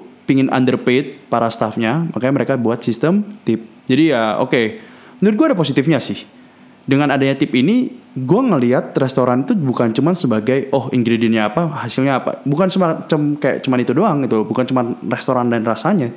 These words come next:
Tapi dengan adanya tip, restoran tuh jadi sebuah tempat kayak lebih ke arah show gitu. Kayak mungkin gue bisa bilang recreational gitu ya. Kayak lu tempat refreshing. Soalnya gue ngerasa restoran di Amerika tuh lu dateng, lu servisnya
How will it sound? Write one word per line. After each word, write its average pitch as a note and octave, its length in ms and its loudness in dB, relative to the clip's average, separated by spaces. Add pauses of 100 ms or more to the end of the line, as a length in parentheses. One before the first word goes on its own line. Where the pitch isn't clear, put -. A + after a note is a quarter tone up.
(260)
Tapi G#3 160 0
dengan A#3 240 2
adanya D3+ 240 2
tip, - 480 -6
restoran F3 400 2
tuh C#4+ 80 2
jadi F3+ 200 4
sebuah A#2 400 0 (760)
tempat C3+ 560 -2 (220)
kayak - 460 0
lebih D#3 180 4
ke E3 60 2
arah D#3+ 160 2
show F#3 400 2
gitu. A2+ 160 0
Kayak A#2 340 -2 (140)
mungkin D3+ 260 0
gue F#3+ 140 4
bisa D3+ 160 0
bilang C3+ 240 2
recreational A#2+ 640 0
gitu G#2 160 -2
ya. G#2+ 80 2
Kayak A2 240 0
lu E3+ 160 2
tempat C#3 160 0
refreshing. B2+ 560 0
Soalnya A3 240 2
gue C#4+ 160 2
ngerasa D3+ 300 0 (580)
restoran F3 320 2
di E3 80 2
Amerika D#3+ 320 0
tuh C#4+ 160 2
lu C#4 80 2
dateng, D#3+ 560 0
lu A#3 240 0
servisnya B2+ 480 -2